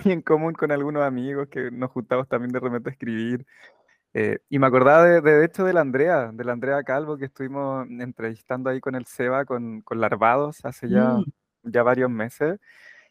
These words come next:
Speaker 1: Y ella hablaba algo que a mí me quedó mucho, que era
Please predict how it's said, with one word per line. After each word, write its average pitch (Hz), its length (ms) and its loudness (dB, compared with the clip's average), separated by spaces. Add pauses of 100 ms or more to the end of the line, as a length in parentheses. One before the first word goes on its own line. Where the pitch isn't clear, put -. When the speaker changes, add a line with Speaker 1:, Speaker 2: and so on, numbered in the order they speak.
(140)
Speaker 1:
Y 120 120 4
ella 156 180 8
hablaba 151 240 8
algo 165 180 4
que 156 80 2
a 135 60 4
mí 156 280 -4
me 151 180 -6
quedó 139 460 2
mucho, 135 560 -8
que 127 80 -2
era 139 280 2